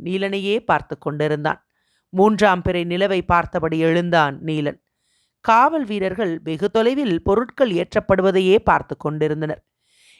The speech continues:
எழுந்த நீலனின் கண்ணில் முதலில் பட்டது வைகையின் நடுவில் அசைந்தபடி கடல் நோக்கி போகும் கப்பல் ஒன்று.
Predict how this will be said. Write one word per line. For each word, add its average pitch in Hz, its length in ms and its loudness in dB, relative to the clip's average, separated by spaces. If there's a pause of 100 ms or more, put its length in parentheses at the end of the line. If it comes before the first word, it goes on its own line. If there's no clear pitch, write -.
எழுந்த 311 460 4
நீலனின் 196 440 -2
கண்ணில் 190 440 -2
முதலில் 202 440 2
பட்டது 156 580 0 (380)
வைகையின் 285 480 2
நடுவில் 175 580 -2 (920)
அசைந்தபடி 185 920 -2
கடல் 220 320 2
நோக்கி 254 340 0
போகும் 165 500 2
கப்பல் - 380 0
ஒன்று. 147 380 -2